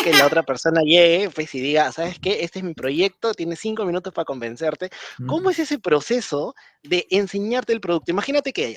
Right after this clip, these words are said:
Speaker 1: yo no conozco a Rena, no tengo ni idea de quién es Rena, no conozco a ningún V C. ¿Cómo llego a esos V Cs? O sea, ¿cómo funciona todo este proceso de decir, "Tengo un proyecto, pero no tengo ni idea qué hacer para levantar plata"?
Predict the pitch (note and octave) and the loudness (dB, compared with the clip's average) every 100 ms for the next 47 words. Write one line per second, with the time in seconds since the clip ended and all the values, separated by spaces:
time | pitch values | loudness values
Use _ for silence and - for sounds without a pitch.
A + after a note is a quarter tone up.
0 | - C3 A3 B3+ G3+ F#3 G3 F3 E3+ G#3 | -14 4 6 6 2 -2 0 2 2 0
1 | D3 A3+ - - _ - F3+ G3 A3+ A3+ | -2 -8 -14 -20 _ -6 -4 -2 0 0
2 | F3+ D#3 G3+ F#3 - E3+ E3+ D#3+ D#3+ D3+ | 0 0 2 0 -2 -8 -6 -4 -4 -4
3 | E3 F#3+ F#3 F#3+ F#3+ E3+ D3 D3+ G#3 F3+ | -4 -4 -4 -4 -6 -4 -6 -6 -8 -8
4 | E3+ - D#3+ B3+ _ _ _ _ C4 C#4+ | -10 -8 -10 -10 _ _ _ _ -4 -2
5 | D4 D3+ D3+ C#4+ B3 F3 G3 E3+ E3 G3 | -6 -8 -6 -2 0 -2 -4 -10 -12 -12
6 | D3+ C3+ E3 - - C#4+ D#4 - F#3+ D#3+ | -12 -6 -6 -6 -6 -4 -4 -4 -4 -4
7 | D#3+ A3+ C4 B3 - B3+ B3+ B3+ F#3 D#3+ | -6 -4 -2 -4 -6 -6 -4 -8 -4 -4
8 | G3+ G3 A3 G3+ E3+ A#3+ C#4+ C4 D3+ F3 | -4 -4 -4 -2 -4 -6 -10 -4 -4 -4
9 | F3+ G#3 D3 C#3+ - G#3+ C#3 C#3 E3+ E3+ | -4 -8 -8 -8 -8 -6 -4 -2 -2 -4
10 | E3 F#3+ F3 D3 B2+ D3 C#3 C3 A#2 | -8 -8 -8 -8 -6 -8 -8 -10 -12